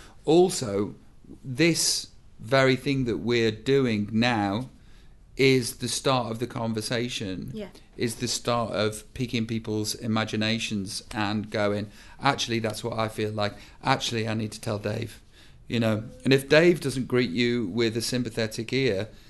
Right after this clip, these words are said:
Speaker 1: then move on to Steve. And if Steve doesn't, you'll find someone.
Speaker 2: Yes.
Speaker 1: Someone out there will be going through exactly what you're going through, will be able to empathise and will understand.
Speaker 2: Mm.
Speaker 1: And if you don't have that conversation, you're gonna die.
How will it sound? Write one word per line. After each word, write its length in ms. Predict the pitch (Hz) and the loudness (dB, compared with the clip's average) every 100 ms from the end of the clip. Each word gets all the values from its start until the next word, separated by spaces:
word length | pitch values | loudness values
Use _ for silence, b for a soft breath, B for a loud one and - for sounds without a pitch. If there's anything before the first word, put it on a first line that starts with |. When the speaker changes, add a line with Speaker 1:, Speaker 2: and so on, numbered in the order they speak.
| B - | B -2
Speaker 1:
then 120 | 123 | 2
move 200 | 131 120 | 4 4
on 100 | 117 | 0
to 80 | 101 | -2
Steve. 520 | - 127 113 104 - | -2 0 0 -2 -8
And 100 | - | -2
if 80 | 117 | -2
Steve 380 | - - 151 151 | 0 2 2 2
doesn't, 400 | 117 104 110 107 | -2 -2 -2 0
you'll 120 | 131 | 0
find 340 | 127 151 170 165 | 0 0 0 0
someone. 480 | - 160 151 107 - | 0 0 0 -4 -8
Speaker 2:
Yes. 380 | 220 196 - - - - - - | -12 -14 -16 -20 -20 -20 -20 -10
Speaker 1:
Someone 380 | - 156 165 156 | 0 4 4 6
out 200 | 135 117 | 4 2
there 380 | 117 120 120 b b b | 4 4 2 b b b
will 100 | - | 0
be 120 | 123 | 2
going 280 | 127 143 147 | 4 4 4
through 200 | 139 120 | 2 0
exactly 400 | 117 117 117 123 | 0 0 0 0
what 180 | 127 110 | 0 0
you're 120 | 120 113 | 0 0
going 280 | 110 107 107 | 0 0 0
through, 260 | 107 101 B B B - | 0 -2 B B B -2
will 80 | |
be 120 | 110 120 | 4 6
able 200 | 120 139 | 6 2
to 120 | 123 | -2
empathise 640 | 110 113 101 101 101 101 - | -2 -2 -6 -2 -2 -2 -4
and 140 | 107 | -2
will 120 | 107 104 | 0 -2
understand. 720 | 101 98 - 95 90 76 - - | -4 -6 -8 -8 -6 -8 -10 -16
Speaker 2:
Mm. 360 | - - - - | -14 -14 -14 -2
Speaker 1:
And 460 | 117 117 117 110 - | 0 2 2 -2 -4
if 160 | 131 120 | -6 -4
you 80 | 117 | 0
don't 260 | 127 131 | 0 0
have 180 | 127 127 | -2 -2
that 200 | 113 104 | -4 -4
conversation, 680 | 117 110 107 117 110 - 104 | -6 -6 -4 -4 -4 -4 -6
you're 80 | 104 | -6
gonna 200 | 101 98 | -6 -6
die. 360 | 85 87 104 | -8 -10 -14